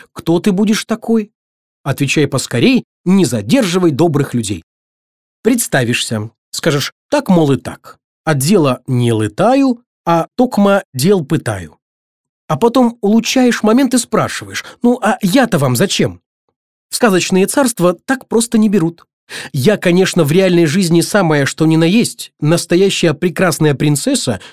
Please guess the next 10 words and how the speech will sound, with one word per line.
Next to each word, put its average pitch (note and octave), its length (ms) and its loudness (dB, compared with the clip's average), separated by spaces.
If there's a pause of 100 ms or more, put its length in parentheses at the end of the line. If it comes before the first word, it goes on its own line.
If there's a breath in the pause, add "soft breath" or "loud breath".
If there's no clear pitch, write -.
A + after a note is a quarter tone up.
но D3 320 2
мы D3 180 2
же A#2 140 -2
на A#2 100 2
работе. A#2 480 -2 (500)
Как - 260 -8
можно? - 520 0 (460)
Мы E3+ 400 4
зелёно-гороховые D#3 880 0
принцессы, C#3+ 640 -2